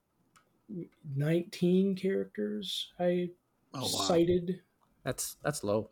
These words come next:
Speaker 3: I would have put down more, but okay.
Speaker 1: It was maybe, like, nineteen, twenty, somewhere around there.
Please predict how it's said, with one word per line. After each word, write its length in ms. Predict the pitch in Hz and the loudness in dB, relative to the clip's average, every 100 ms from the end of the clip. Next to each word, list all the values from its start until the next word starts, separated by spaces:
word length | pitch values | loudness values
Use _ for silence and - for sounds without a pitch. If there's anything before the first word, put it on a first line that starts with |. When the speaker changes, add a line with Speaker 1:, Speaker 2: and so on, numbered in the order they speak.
| _ | _
Speaker 3:
I 80 | - | -8
would 100 | 127 | -8
have 100 | 127 | -8
put 140 | - - | -10 -10
down 140 | 123 | -8
more, 140 | 139 147 | -10 -12
but 120 | - | -14
okay. 200 | - - | -18 2
Speaker 1:
It 20 | 175 | 2
was 180 | 160 | 4
maybe, 260 | 202 202 190 | 4 4 4
like, 220 | 180 170 | 4 4
nineteen, 420 | 160 190 180 180 | 4 2 4 2
twenty, 320 | 165 165 160 160 | 4 4 4 4
somewhere 300 | - 147 143 | 2 2 4
around 140 | 139 | 4
there. 240 | 139 139 | 4 0